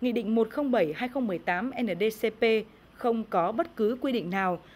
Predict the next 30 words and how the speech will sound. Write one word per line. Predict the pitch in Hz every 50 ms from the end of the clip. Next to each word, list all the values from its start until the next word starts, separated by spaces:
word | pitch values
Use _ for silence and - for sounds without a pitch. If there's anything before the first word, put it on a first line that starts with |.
| - - -
buộc | 208 220 214 -
doanh | - 277 285 262
nghiệp | 226 180
xuất | - 311 320 -
khẩu | - 208 156
gạo | 151 170 151 -
phải | - - - - 220 196 156
có | 135 - 156 151 196
văn | 233 269 240 214
bản | 208 185 151 139 143
đảm | - 165 151 147
bảo | 165 160 151 143 156
dự | 147 190 160
trữ | 156 - 165 -
quốc | - - 185
gia | 180 214 202 202 196 190 - - - - -
mới | - 190 190 185 247 262
được | 311 - -
tham | 214 208 185
gia | - 208 196 196
hoạt | 175 185 175 160
động | 170 156 156 151
xuất | - 302 -
khẩu | - 190 139
gạo. | 151 170 165 - - - - - - - - - - - - - - -
Nghị | 247 262
định | 262 254 233 240
một | 233 214 220 208
lẻ | 202 185
bảy | 165 180 190 190 175 160 143